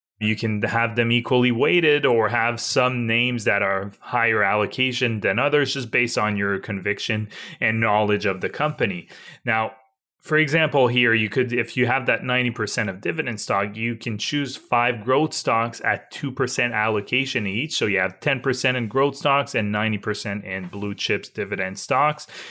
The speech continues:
And obviously here, not all growth stocks are created equal. Some will be profitable, some are not.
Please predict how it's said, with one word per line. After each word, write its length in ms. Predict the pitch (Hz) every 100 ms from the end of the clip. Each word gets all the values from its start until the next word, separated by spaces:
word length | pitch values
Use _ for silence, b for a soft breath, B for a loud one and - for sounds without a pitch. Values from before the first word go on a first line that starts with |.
| B B B -
And 280 | 165 175 165 - _ -
obviously 640 | 156 170 170 170 165 156
here, 340 | 147 151 147 147
not 380 | 135 127 127 127
all 180 | 123
growth 340 | 120 120 120 117
stocks 420 | - 120 120 -
are 120 | 113
created 500 | - 113 107 123 139 143 147
equal. 480 | 139 139 143 139
Some 360 | 135 - 127 123
will 140 | 123
be 160 | 117 127
profitable, 760 | 120 117 110 - 110 113 117 117
some 340 | - 113 117
are 120 | 117
not. 400 | 110 98 101 101